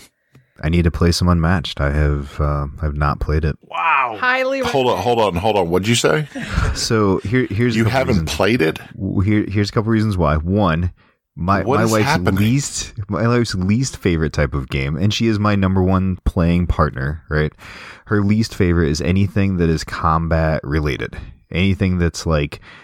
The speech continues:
Speaker 1: me versus you,
Speaker 4: Mm-hmm.
Speaker 1: she's not a fan, especially when it's two player.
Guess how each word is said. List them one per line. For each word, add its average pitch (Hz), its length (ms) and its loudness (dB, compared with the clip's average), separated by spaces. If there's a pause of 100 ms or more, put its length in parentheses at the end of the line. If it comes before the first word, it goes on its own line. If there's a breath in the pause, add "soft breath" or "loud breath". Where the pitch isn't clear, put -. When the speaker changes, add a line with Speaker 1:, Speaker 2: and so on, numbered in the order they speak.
(140)
Speaker 1:
me 87 440 2
versus 82 560 0
you, 98 520 2 (380 loud breath)
Speaker 4:
Mm-hmm. 101 120 2
Speaker 1:
she's 90 200 2 (320)
not 78 320 0
a 73 60 -2
fan, 55 360 -8
especially 110 720 0
when 85 120 2
it's 80 220 -2
two 80 180 -2
player. 58 460 -6